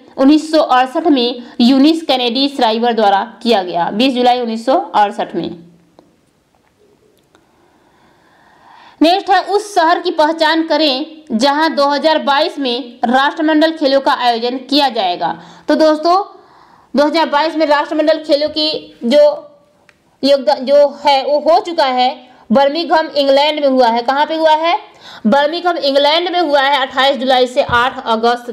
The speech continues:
तक में। यहाँ बर्मिंघम इंग्लैंड नहीं दिया है, पहले ये रखा गया था डरबन में, लेकिन बाद में इसको बर्मिंघम इंग्लैंड में रखा गया और ये संपन्न भी हो गया है दो हज़ार बाईस में। और दो हज़ार तेईस में राष्ट्रमंडल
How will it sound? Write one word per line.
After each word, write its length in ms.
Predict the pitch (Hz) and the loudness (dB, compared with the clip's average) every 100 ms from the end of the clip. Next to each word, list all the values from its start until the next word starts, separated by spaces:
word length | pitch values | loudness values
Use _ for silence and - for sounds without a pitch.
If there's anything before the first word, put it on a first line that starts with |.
| 226 | -4
तक 140 | 214 247 | -4 0
में। 140 | 269 | 0
यहाँ 300 | 294 233 240 | 0 0 -2
बर्मिंघम 440 | 240 233 233 247 233 | -2 0 0 0 2
इंग्लैंड 340 | 240 247 254 | 2 2 2
नहीं 340 | 214 226 302 | 0 0 0
दिया 280 | 262 214 190 | 0 0 0
है, 200 | 196 226 359 - - - - - | 0 0 -2 -8 -20 -20 -10 0
पहले 280 | 240 254 311 | 0 2 0
ये 160 | 294 | 0
रखा 300 | 269 262 269 | -2 -2 -2
गया 200 | 254 254 | 0 -2
था 120 | 247 247 | -2 0
डरबन 380 | 233 233 262 247 | 0 0 -2 -2
में, 260 | 214 320 - - | -4 -6 -12 -4
लेकिन 220 | 247 277 | -2 0
बाद 260 | 233 233 240 | 2 0 0
में 100 | 262 | -4
इसको 320 | 254 247 269 - - - | -6 -2 -2 -2 -6 -2
बर्मिंघम 400 | 233 240 254 262 | 0 0 0 0
इंग्लैंड 320 | 240 240 254 269 | 0 2 2 0
में 280 | 311 - - - | -2 -4 -8 -2
रखा 240 | 247 294 294 | 0 0 -2
गया 220 | 285 277 | 0 0
और 160 | 240 247 | 0 -2
ये 220 | 285 - | -6 -6
संपन्न 380 | - 233 269 269 | -4 -2 0 0
भी 120 | 285 | 2
हो 160 | 277 262 | 2 0
गया 200 | 262 269 | 0 0
है 200 | 311 427 - _ _ _ _ _ _ _ _ _ - | -2 -6 -12 _ _ _ _ _ _ _ _ _ -4
दो 120 | 226 | 0
हज़ार 200 | 285 269 | 2 0
बाईस 320 | 240 262 269 294 | 2 0 -2 -4
में। 220 | 330 320 - - | -4 -6 -16 -8
और 140 | - 247 | -4 0
दो 120 | 262 | 2
हज़ार 180 | 262 262 262 | 2 0 0
तेईस 260 | 320 370 311 | -2 0 0
में 280 | 285 277 - - | 0 -2 -8 -2
राष्ट्रमंडल 480 | 285 294 269 269 | -2 0 -2 0